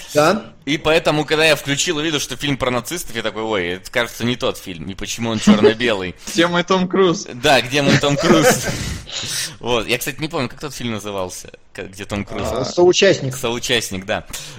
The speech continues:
Speaker 2: Но, ну, просто я помню, что у меня был список, он по нему ехал, я такой думаю, наверное.
Speaker 3: «Соучастник»?
Speaker 2: <laughs>
Speaker 3: Это там, где он с этим, с Джейми
Speaker 1: Бел-,
Speaker 3: Фоксом катался?
Speaker 1: белыми
Speaker 2: Да, где,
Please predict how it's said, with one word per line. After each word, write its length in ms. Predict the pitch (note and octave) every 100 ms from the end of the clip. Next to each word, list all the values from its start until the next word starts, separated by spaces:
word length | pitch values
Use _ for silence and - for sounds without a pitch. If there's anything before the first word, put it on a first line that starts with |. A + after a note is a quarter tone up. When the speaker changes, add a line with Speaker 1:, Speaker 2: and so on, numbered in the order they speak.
| -
Speaker 2:
Но, 580 | A#2+ C#3+ D3+ C#3+ C#3 A2+
ну, 140 | C#3+
просто 260 | E3+ G3+ E3
я 20 |
помню, 240 | D#3+ A3 D#3
что 100 | C3
у 40 |
меня 100 | C3
был 120 | B2
список, 380 | A2+ - - A2
он 100 | G#2
по 100 | A2
нему 200 | A2 A2+
ехал, 400 | A2+ C3 A#2 F#2+
я 60 | F#2+
такой 180 | F#2+
думаю, 160 | F#2 F#2+
наверное. 380 | F#2+ G#2+ G2 F2+
Speaker 3:
«Соучастник»? 840 | F2+ B2+ A#2 A2+ C#3+ D#3+ - D#3+ -
Speaker 2:
<laughs> 40 |
Speaker 3:
Это 300 | - B2 C3
там, 260 | B2+ D#3+ D#3+
где 80 | D#3
он 320 | E3 E3 C#3
с 160 | - -
этим, 420 | G#3+ - G3 A#2+
с 120 | A#2+
Джейми 260 | A#2+ C#3+ D#3+
Speaker 1:
Бел-, 60 | -
Speaker 3:
Фоксом 400 | A3 - C4 -
катался? 500 | C#3+ C3+ A#2 - -
Speaker 1:
белыми 220 | D3+ C#3
Speaker 2:
Да, 120 | C3+
где, 80 | C#3